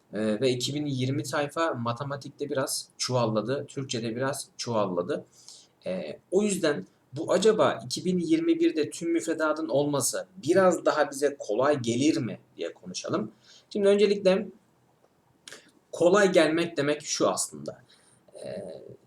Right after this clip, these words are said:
yani bizim tayfamızı biliyorsunuz. Yenilmezler tayfasıyız biz ve bu yenilmezler tayfası biz zaten en başta şöyle anlaştık. Yani sınav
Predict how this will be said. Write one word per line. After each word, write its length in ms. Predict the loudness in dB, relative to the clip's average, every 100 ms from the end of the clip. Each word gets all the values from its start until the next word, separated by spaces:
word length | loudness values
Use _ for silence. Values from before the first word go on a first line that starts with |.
| _ _ -8
yani 480 | -2 0 -2 -4 -10 -14
bizim 560 | -4 0 2 0 -2
tayfamızı 580 | -2 0 2 0 -2 -2
biliyorsunuz. 520 | 0 0 0 -6 -6
Yenilmezler 560 | -2 0 2 2 2 2
tayfasıyız 560 | -2 -4 -6 -8 -8
biz 240 | -6 -6 0
ve 260 | 0 0 -4 -8
bu 120 | -2
yenilmezler 640 | 0 0 0 0 2 0 0
tayfası 440 | -4 -4 -6 -6
biz 280 | -4 -4 -4
zaten 300 | -4 -2 0
en 160 | 0 0
başta 240 | -2 -2
şöyle 260 | 0 0 0
anlaştık. 360 | -2 -8 -12 -18 _ -20 -20 _
Yani 200 | -6 -4
sınav 560 | -2 0 4 6 6